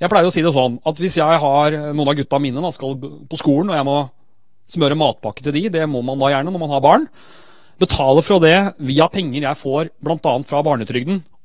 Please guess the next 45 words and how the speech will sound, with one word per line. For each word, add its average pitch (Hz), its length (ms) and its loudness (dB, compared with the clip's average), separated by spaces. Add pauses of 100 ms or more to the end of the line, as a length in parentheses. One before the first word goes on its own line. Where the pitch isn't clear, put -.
og 175 240 0
akseptere 147 640 -2
premisset 185 400 -4
om 180 140 -2
at - 160 -20 (180)
fordi 151 480 -6
vi 135 160 -6
foreldre 147 400 -2
får 160 240 -2
barnetrygd, 156 400 -4
så - 160 -6
handler 147 240 -6
det 131 80 -8
blant 151 160 -6
annet 123 220 -4
om 139 60 -8
at 139 80 -10
vi 151 80 -6
må 156 120 -4 (240)
betale 151 240 0
for 180 120 -6
mat 202 320 -2
for 180 120 -4
barn. 202 220 2 (1120)
Om 196 160 2
vi 196 80 6
da 185 120 6
gir 190 140 6
et 196 100 -6
lite 196 400 -2
statlig 165 460 -4 (380)
felleskassebidrag, 165 880 -4 (1040)
og 170 120 -2
jeg 147 180 2
må 170 100 -2
da 147 160 4
smøre, 135 400 -6
altså, 165 240 0
jeg 185 80 2
vil 180 80 -2
si 202 140 0
at 196 100 -2
jeg 190 120 0
svarer, 165 280 2
altså, 160 400 2